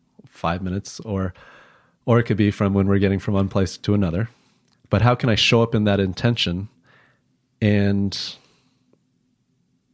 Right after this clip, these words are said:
just witness myself there?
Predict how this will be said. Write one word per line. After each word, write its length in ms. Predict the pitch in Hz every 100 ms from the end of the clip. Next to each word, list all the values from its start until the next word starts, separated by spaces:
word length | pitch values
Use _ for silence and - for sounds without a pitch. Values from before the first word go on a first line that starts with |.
| _ _ _ _ _ _ _ _
just 180 | - -
witness 480 | 82 127 113 87 -
myself 480 | 82 78 87 87 -
there? 320 | - -